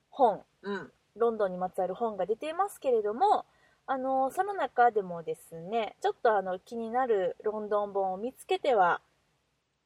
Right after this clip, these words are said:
Speaker 2: なんかね、いろいろ、
Speaker 1: うん。
Speaker 2: えっと、ガイド本、ガイドブック
Speaker 1: うん。
Speaker 2: から、雑誌から、
Speaker 1: ね、この間
Speaker 2: 何回か。
Speaker 1: ファッジとか、
Speaker 2: うん。
Speaker 1: ね、あの、レビューと言いますか、なんだ、だらだら、ファッジをめくりながらだらだら喋るっていう回ありましたけれども。
Speaker 2: こういうのなんか、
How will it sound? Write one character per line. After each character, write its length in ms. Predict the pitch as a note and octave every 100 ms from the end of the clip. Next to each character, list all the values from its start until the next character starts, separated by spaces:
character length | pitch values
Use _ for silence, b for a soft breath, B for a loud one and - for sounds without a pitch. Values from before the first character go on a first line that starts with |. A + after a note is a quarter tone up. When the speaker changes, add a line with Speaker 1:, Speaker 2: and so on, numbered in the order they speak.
| -
Speaker 2:
な 140 | C#4+
ん 40 | F4+
か 120 | C#4
ね、 160 | C4+
い 40 | B3+
ろ 80 | C#4+
い 60 |
ろ、 140 | D4 A#3+
Speaker 1:
う 20 |
ん。 60 | F#3
Speaker 2:
え 120 | - -
っ 20 |
と、 100 | G3
ガ 140 | A3+
イ 80 | B3+
ド 180 | C4 B3+
本、 380 | B3+ B3 A#3 - _ _ _ _
ガ 100 | -
イ 60 | D4
ド 80 | E4
ブ 80 | D4
ッ 40 |
ク 360 | - - F#3+ - -
Speaker 1:
う 300 | D4+ C4+ G3
ん。 220 | D#3+ -
Speaker 2:
か 140 | - G#3
ら、 320 | F3+ E3 - _ _ _ _
雑 220 | G3+ G#3+
誌 140 | - -
か 140 | B3+
ら、 280 | G#3+ F3 - _ -
Speaker 1:
ね、 200 | F4+ F#4 _
こ 140 | D#4+
の 60 | D#4
間 20 |
Speaker 2:
何 60 | C#4+
回 140 | C#4+
か。 140 | D4+
Speaker 1:
フ 60 | C#4
ァ 20 |
ッ 300 | - - F#3
ジ 40 | E3+
と 140 | -
か、 300 | - D4 -
Speaker 2:
う 200 | C4+ C4 F#3+
ん。 40 | B3
Speaker 1:
ね、 220 | C#4 C#4+ _
あ 80 | F#3+
の、 480 | F3 E3 D#3 D3+ C3+ -
レ 120 | F3
ビ 120 | D#3+
ュ 160 | D#3 D3
ー 20 |
と 160 | -
言 80 | D3+
い 40 | D#3
ま 120 | D#3+
す 120 | -
か、 240 | - D3+ -
な 140 | G3+
ん 20 |
だ、 100 | G3 E3+ E3+
だ 100 | G#3
ら 100 | B3
だ 160 | C#4+
ら、 260 | C4 D#3 -
フ 60 | -
ァ 160 | C#4+
ッ 20 | A3+
ジ 140 | G3+
を 40 |
め 140 | F#3+ A3+
く 120 | B3
り 100 | A#3+
な 80 | B3+
が 80 | G#3+
ら 80 |
だ 120 | F3 F#3
ら 80 |
だ 80 | G4+
ら 60 | A#3+
喋 280 | A#3 F#3 F3+
る 40 |
っ 40 | F3+
て 140 | -
い 80 | D3+
う 40 |
回 200 | - E3+
あ 40 | D#3
り 120 | E3
ま 120 | F#3
し 40 | -
た 120 | E3
け 120 | D#3
れ 100 | D#3+
ど 60 | D3
も。 60 |
Speaker 2:
こ 60 | A#3
う 40 | A3
い 80 | A3
う 20 |
の 80 | G3
な 120 | F#3
ん 20 |
か、 100 | -